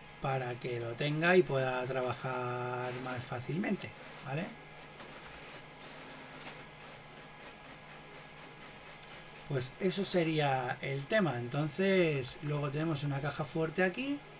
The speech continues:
como una lámpara y aquí como unas medallitas. Y luego los peones y el ordenador. Y la terminal, que si veis,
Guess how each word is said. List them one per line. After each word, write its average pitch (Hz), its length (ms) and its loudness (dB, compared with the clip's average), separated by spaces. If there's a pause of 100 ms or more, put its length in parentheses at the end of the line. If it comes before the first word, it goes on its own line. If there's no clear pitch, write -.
(1300)
como 127 680 -2 (160)
una 143 200 2
lámpara 131 580 2
y 120 120 0
aquí 143 360 -2
como 117 300 -6 (160)
unas 131 600 -2
medallitas. 147 920 -2 (1400)
Y 185 100 -4
luego 170 260 2
los 143 180 0
peones 202 840 2 (100)
y 147 120 0
el 147 100 0
ordenador. 143 560 0 (360)
Y 143 40 -6
la 135 100 -2
terminal, 151 640 -2
que - 80 -6
si 131 160 -4
veis, 160 380 0